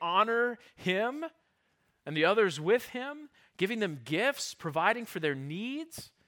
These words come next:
and they head off on their journey from there. Shipwrecks and snake bites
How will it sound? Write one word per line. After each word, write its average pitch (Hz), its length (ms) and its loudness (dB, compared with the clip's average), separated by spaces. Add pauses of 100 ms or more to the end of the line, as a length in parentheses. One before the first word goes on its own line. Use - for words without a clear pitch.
(640)
and 131 120 -12
they 120 80 -6
head 151 180 -2
off 135 500 0 (360)
on 120 140 -8
their 113 120 -6
journey 110 540 -10 (460)
from 95 240 -16
there. 85 340 -12 (1300)
Shipwrecks - 1000 -2
and 117 140 -14
snake 147 360 -2
bites 120 580 -4